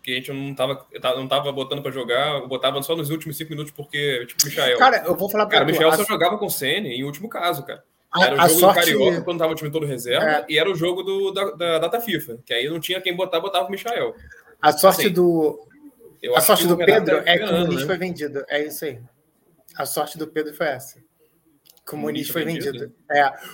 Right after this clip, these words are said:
Speaker 2: porque senão o Muniz, do jeito que tava, talvez seria a segunda opção do Renato. Já que
Speaker 1: Pô,
Speaker 2: eu
Speaker 1: não, que isso, não, não, não concordo não, cara.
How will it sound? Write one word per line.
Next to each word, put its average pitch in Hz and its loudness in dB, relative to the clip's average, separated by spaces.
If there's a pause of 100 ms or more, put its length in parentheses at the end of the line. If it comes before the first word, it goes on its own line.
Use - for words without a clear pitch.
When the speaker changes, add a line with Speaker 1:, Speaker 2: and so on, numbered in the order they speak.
(140)
Speaker 2:
porque - -2
senão 185 -2
o 185 -2
Muniz, 175 -2
do 143 -14
jeito 165 -4
que - -20
tava, 160 0
talvez 165 -2
seria 160 -2
a 156 -4
segunda 151 -12
opção 156 -16
do 147 -18
Renato. 135 -16 (2000)
Já 135 -4
que - -2
Speaker 1:
Pô, 151 6
Speaker 2:
eu 127 2
Speaker 1:
não, 131 2
que 165 -2
isso, 160 2
não, 123 -2
não, 135 -2
não 147 -4
concordo 160 -2
não, 120 -4
cara. 110 -8